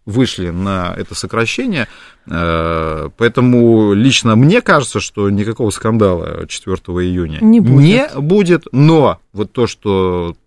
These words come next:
Speaker 1: действительно там начинается такая паника, и опять, вот, как им кажется, бьют вот в это место, что надо провоцировать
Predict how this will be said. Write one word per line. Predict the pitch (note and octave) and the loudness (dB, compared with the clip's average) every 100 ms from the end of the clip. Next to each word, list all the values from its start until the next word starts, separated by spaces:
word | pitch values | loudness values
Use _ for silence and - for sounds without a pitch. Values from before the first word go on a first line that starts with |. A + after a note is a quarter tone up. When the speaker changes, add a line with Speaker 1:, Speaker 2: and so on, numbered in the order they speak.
| _ F#2+ | _ -12
Speaker 1:
действительно | F#2 C#3 - F#2+ | -4 -4 -4 -2
там | G#2+ F#2 | 0 0
начинается | F2+ - G#2 F2 - | -2 -2 -4 -4 -8
такая | F#2+ F#2 | -8 -8
паника, | - G3 B3 G#3 C#3 A2 | -2 -2 -2 -2 -2 0
и | A2+ | 0
опять, | A2+ - - G2 | 2 2 0 -2
вот, | - | -6
как | G2+ - | -8 -8
им | G#2 | -4
кажется, | G#2 F#2 G2 | -4 -4 -6
бьют | F#2+ B2 G2 | -2 -2 0
вот | F#2 G2+ | -6 -4
в | |
это | F#2 F2 | -6 -2
место, | G2+ G2+ - - | 0 -2 -2 -12
что | - F#2 | -8 -6
надо | G2 F2 | -4 -4
провоцировать | D#2 G2+ A2 A2 D3 A2 G2 F#2 | -4 -2 0 0 2 2 2 -2